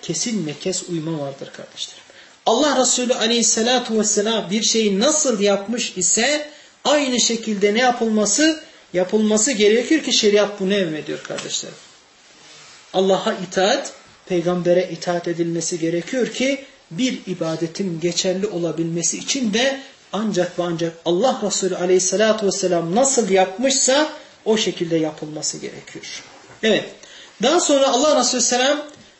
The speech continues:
tabi bunlar yola çıktıkları zaman ne yapacak? Elbet namaz vakti gelecek.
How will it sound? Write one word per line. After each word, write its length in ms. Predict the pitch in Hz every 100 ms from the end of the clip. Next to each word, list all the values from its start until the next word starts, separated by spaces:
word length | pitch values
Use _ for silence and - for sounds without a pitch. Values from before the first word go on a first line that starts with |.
| _ _ _ _
tabi 400 | - 208 233 226 - -
bunlar 420 | 220 220 214 208 - -
yola 280 | 202 240 247
çıktıkları 600 | 226 214 214 - 202 190
zaman 460 | 185 190 262 302 -
ne 100 | 214
yapacak? 540 | 233 196 190 226 285 -
Elbet 400 | 180 170 208 -
namaz 320 | 196 294 220
vakti 300 | 202 - 165
gelecek. 400 | 156 151 143 143